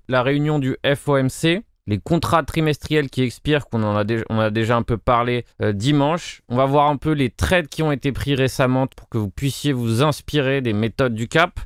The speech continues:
On va voir les coins qui sont intéressants à surveiller. Je commence tout simplement cette analyse par vous présenter la réunion du F O M C, hein, qui risque, hein, tout simplement de rendre les marchés volatiles. Alors, on a remarqué évidemment,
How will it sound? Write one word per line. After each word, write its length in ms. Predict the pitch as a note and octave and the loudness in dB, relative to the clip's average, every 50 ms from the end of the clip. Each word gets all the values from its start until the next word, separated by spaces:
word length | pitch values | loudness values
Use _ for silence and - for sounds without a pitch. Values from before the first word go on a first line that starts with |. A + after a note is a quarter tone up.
| - _ _ | -14 _ _
On 80 | C3 | 2
va 80 | C3+ C#3 | 2 4
voir 140 | C3+ C#3+ C#3+ | 4 2 0
les 120 | C#3 A#2 | 0 -2
coins 360 | - - - E3+ E3+ F3 D#3+ - - | -2 0 0 2 2 0 -2 -4 -2
qui 120 | - D#3 | 0 0
sont 300 | C#3 - E3+ E3+ D3+ - | 0 2 2 0 2 2
intéressants 680 | F3 D#3+ - E3+ D#3+ D3+ D3+ C#3+ - E3 D#3+ D#3 - - _ _ - | 0 2 2 2 2 2 2 0 0 0 -2 -2 -2 -6 _ _ 0
à 120 | - D#3 | 0 0
surveiller. 580 | - - - F3 D#3+ D3+ D#3+ D#3 D3 C3 - - - _ _ | 0 0 -2 -2 0 0 0 0 0 -2 -4 -6 -12 _ _
Je 120 | - - - | -14 -12 -2
commence 440 | - F3 F3 E3+ E3+ F3 F3 - | 0 2 2 4 2 2 0 -2
tout 120 | - E3+ D#3 | -6 -10 -4
simplement 480 | - F3 E3 B2+ C#3 D3+ D#3 D#3 D#3 | -4 -4 -4 -2 -4 -2 -2 0 -2
cette 240 | D3+ - D#3 B2+ A2+ | 0 -2 -2 0 0
analyse 380 | C#3 C3+ C3 C3 C3+ C#3 C#3+ C3 | 0 0 0 0 0 -2 -2 0
par 180 | - B2+ B2 | 0 0 0
vous 260 | A#2 A2 A#2+ C3 B2+ - - _ _ | 0 -2 -2 -4 -4 -6 -8 _ _
présenter 760 | - - - E3 D#3+ C#3 D3 D3 C3+ - D3+ C#3+ C#3 C3+ - - _ _ _ _ _ _ - | -4 0 2 2 2 2 0 -2 -2 -2 -2 -2 -2 -2 -6 -8 _ _ _ _ _ _ -2
la 140 | G2+ G2+ G2 | 0 0 0
réunion 540 | F#2 G#2+ C#3+ D#3 D#3 D#3 D3+ D3+ D#3 D#3 C#3+ | 2 2 2 2 2 2 0 0 0 0 -2
du 260 | B2 A2+ A#2+ A#2 A2+ | 0 0 0 0 0
F 120 | - - | 0 0
O 60 | A#2+ | 0
M 120 | A2 G#2+ G#2+ | 0 0 -2
C, 220 | - - F3 F3 | -2 0 0 2
hein, 100 | D3+ D#3 | 0 0
qui 240 | - - - B2+ B2 | -4 -6 -4 -2 -2
risque, 420 | G#2+ F#2 B2+ D3+ F3+ E3 - - | 0 0 0 0 0 -2 -4 -4
hein, 140 | - C#3+ C#3 | -4 -4 -2
tout 100 | - C3+ | -4 -6
simplement 520 | A#2+ - D3 C3+ A#2+ - C3 B2 B2+ C#3 C#3 | -2 0 0 0 0 0 0 0 0 0 0
de 100 | B2+ B2 | 0 0
rendre 380 | A2+ G#2+ G2 A2 C3+ D3 D3 | 0 0 2 2 2 2 2
les 120 | C3+ C3+ B2+ | 0 0 2
marchés 380 | B2+ B2 A2+ - - C#3+ C3+ | 2 0 0 -2 -2 -2 -2
volatiles. 560 | A#2+ A#2 C3 C3+ C3+ B2 - - B2+ G2+ E2 - | 0 2 2 2 2 0 -2 -4 -4 -4 -4 0
Alors, 360 | - A#2 C3 C#3+ B2+ G2 - - | 0 2 4 4 2 2 -2 -4
on 100 | - A2 | -2 0
a 80 | A#2+ | 0
remarqué 380 | A2+ A2 B2 B2+ A#2 - - C#3+ | 0 2 0 0 -2 -2 -4 -4
évidemment, 520 | C#3 B2 A#2+ A#2 B2+ B2+ B2+ C3 B2+ - | -4 -4 -2 -2 0 0 0 0 -2 -4